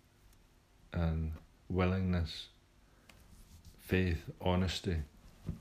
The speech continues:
These are universal principles that, you know, that we're trying to apply in our lives, and, uh, you know,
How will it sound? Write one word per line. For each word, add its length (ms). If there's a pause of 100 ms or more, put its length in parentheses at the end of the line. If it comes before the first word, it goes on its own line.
(480)
These 200
are 60
universal 580
principles 680
that, 140 (140)
you 80
know, 200
that 200
we're 240 (160)
trying 260
to 100
apply 300
in 120
our 60
lives, 360
and, 260
uh, 180 (680)
you 100
know, 140